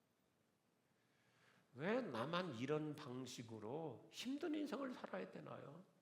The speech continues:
다른 사람들은 저렇게 편안하게 살아도 다 형통하는데 왜 나는 이렇게 제대로 살려다가 손해보고 불이익당하고 회사에서도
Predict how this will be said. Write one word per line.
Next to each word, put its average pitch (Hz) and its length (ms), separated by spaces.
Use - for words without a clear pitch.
다른 330 240
사람들은 302 460
저렇게 220 240
편안하게 226 600
살아도 196 800
다 - 300
형통하는데 196 720
왜 269 180
나는 233 400
이렇게 214 760
제대로 208 380
살려다가 160 640
손해보고 156 1000
불이익당하고 135 1000
회사에서도 151 960